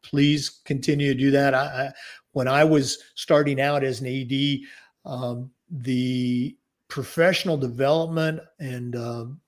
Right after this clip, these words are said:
educational opportunities were extremely hard to find. And now, uh, you guys are, are just part of a great group of folks that are, uh, putting content out there to help coaches and athletic directors do their job better. So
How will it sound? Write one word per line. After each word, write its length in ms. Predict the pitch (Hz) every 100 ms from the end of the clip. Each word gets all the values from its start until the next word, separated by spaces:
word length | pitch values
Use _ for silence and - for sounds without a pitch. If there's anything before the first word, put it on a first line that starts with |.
| -
educational 600 | 151 143 143 160 160 147
opportunities 840 | 151 151 143 156 156 151 151 143 -
were 400 | 135 135 135 131 165 _ _ _ _ -
extremely 760 | 170 - - 247 262 262 196 151
hard 220 | 139 135
to 60 |
find. 460 | 123 139 123 117 123 170
And 480 | 131 131 123 127 - 117
now, 460 | 160 139 139 143 139 - - - _ -
uh, 400 | 135 127 123 139
you 160 | 131 143
guys 320 | 143 139 120
are, 240 | 123 143 131
are 120 | 120
just 220 | 127 -
part 200 | 147 135
of 80 | 113
a 60 |
great 420 | 117 123 135 139 135
group 380 | 127 139 135
of 140 | 131 113
folks 360 | 135 131 123
that 140 | 139 120
are, 180 | 120 117
uh, 80 |
putting 260 | 113 165 123
content 440 | 143 139 135 131
out 200 | 123 120
there 200 | 127 123
to 80 | 120
help 220 | 117 120 -
coaches 400 | 135 139 139 123
and 80 |
athletic 380 | 131 127 135 123
directors 460 | 123 120 117 123 117 - - - _ -
do 200 | 120 131
their 180 | 127 127
job 440 | 117 123 120 113
better. 320 | 117 120 113 123
So 260 | - 117